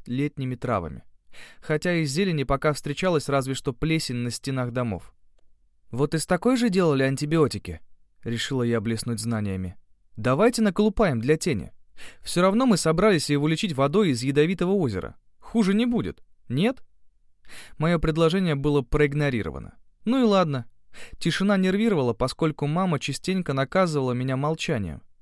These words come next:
поэтому я продолжила нести все, что только в голову взбредет. "А по пути, может, все же спросим местных про лекарства? Вдруг кто-то спрятал их под матрасом со времен, когда правительство таблетки коробками раздавало?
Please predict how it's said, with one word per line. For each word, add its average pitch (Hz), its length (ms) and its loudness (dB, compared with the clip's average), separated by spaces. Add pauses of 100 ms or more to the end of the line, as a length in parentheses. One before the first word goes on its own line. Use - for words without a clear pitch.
поэтому 156 400 2
я 143 160 2
продолжила 151 520 0
нести 143 360 -4
все, 202 280 0
что 147 160 -8
только 165 280 -2
в 156 80 -4
голову 127 360 -2
взбредет. 92 540 -8 (1040)
"А 156 100 0
по 190 120 -4
пути, 226 300 0
может, 208 320 2
все 202 160 0
же 196 100 -2
спросим 220 460 0
местных 165 420 -2
про 147 100 -2
лекарства? 156 640 -2 (460)
Вдруг 202 320 0
кто-то 170 260 0
спрятал 175 440 0
их 127 100 -6
под 131 160 -2
матрасом 143 560 0
со 135 140 -2
времен, 175 360 0
когда 135 300 -2
правительство 151 600 -2
таблетки 156 440 -2
коробками 120 500 -2
раздавало? 104 560 -2